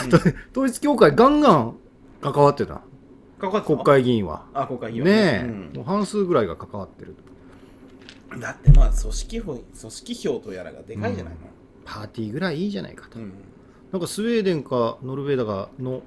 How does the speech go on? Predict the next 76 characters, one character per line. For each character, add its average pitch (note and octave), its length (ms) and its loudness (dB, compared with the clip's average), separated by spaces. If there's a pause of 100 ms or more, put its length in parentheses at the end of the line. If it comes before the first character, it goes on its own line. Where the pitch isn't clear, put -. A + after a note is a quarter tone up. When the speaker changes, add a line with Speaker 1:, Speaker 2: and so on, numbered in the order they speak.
(140)
Speaker 2:
女 C3 240 -4
の C3 100 -4
首 - 140 -14
相 C3+ 200 -4
も、 F3 240 0
Speaker 1:
う - 20 -14
ん。 A#2 40 -10
う - 20 -12
ん。 F2 100 -14 (260)
Speaker 2:
な - 80 -8
ん - 40 -14
か F#2+ 300 -4
も G2+ 180 -10
う - 40 -16
手 B2 140 -6
ぶ C3 100 -4
ら C#3 220 -2
写 - 160 -10
真 F#2 260 -8
み D#2+ 80 -14
た E2+ 160 -14
い - 20 -16
な。 - 120 -18 (100)
Speaker 1:
へ B2+ 80 -6
え。 B2 80 0
Speaker 2:
官 C3 240 2
邸 C3 220 2
の A#2 180 -4
パ G#2+ 200 -8
ー F#2+ 40 -6
テ - 160 -18
ィ D#2+ 80 -14
ー - 20 -16
の。 D#2+ 140 -18 (760)
Speaker 1:
そ G3 140 -8
う D3+ 40 -4
な A#2+ 80 -2
ん A#2 60 0
だ。 A#2+ 80 0
Speaker 2:
出 - 0 -
回 G#2+ 100 -2
っ - 40 -18
ち - 100 -18
ゃ - 40 -16
っ - 20 -16
て。 - 180 -20
Speaker 1:
は C#3+ 60 -8
っ - 140 -14
ち - 80 -12
ゃ C4+ 40 -8
け C4+ 100 -10
て A3+ 120 0
る A3 80 0
ね。 A3 420 -2 (440)
Speaker 2:
う - 20 -14
ん。 - 20 -14
Speaker 1:
う A#2+ 40 -14
ん。 A2 200 -14 (180)
Speaker 2:
で、 D3 60 -8
ま D3+ 100 2
あ、 C3 40 2
あ - 20 2
っ C#3+ 40 -4
ち D#3+ 100 -4
の D#3+ 80 2
人 C3+ 140 -4
は - 20 -4
も G2 60 -6
う F2 40 -10
は A#2 60 -6
っ - 100 -10
き - 120 -16
り E2 80 -14
ね、 C#3+ 220 -12
Speaker 1:
う B2 40 -12
ん。 G#2 100 -12